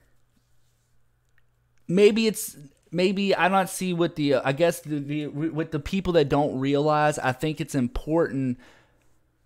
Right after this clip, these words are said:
Maybe the reason why he want, and this is speculation, this is just me trying to make sense of it, but maybe another reason why he's calling it the Chinese virus is because when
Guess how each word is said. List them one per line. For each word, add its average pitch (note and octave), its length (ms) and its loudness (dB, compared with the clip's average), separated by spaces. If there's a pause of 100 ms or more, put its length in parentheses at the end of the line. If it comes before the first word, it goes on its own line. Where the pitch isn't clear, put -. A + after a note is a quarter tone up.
(240)
Maybe F3 340 4
the E3 140 2
reason D3 440 0
why C#3+ 220 4
he C#3 220 -4
want, C3 320 -4
and B2+ 100 2
this C#3+ 160 0
is D3 100 -8
speculation, C3+ 800 0
this C3+ 180 -4
is C#3 120 -8
just D3 200 -6
me C#3+ 180 0
trying C3+ 240 -2
to B2 60 -2
make B2 200 -2
sense D3 320 -4
of C3+ 160 0
it, A#2+ 80 -4
but B2+ 100 -2
maybe C#3+ 320 0
another C#3 280 2
reason C3 320 -4
why A#2+ 160 0
he's A#2 120 -6
calling C3+ 380 -2
it A#2+ 40 -6
the B2+ 60 -10
Chinese B2+ 460 -4
virus A#2+ 400 0
is A2+ 120 -12
because C3 640 -2 (1500)
when C3+ 640 0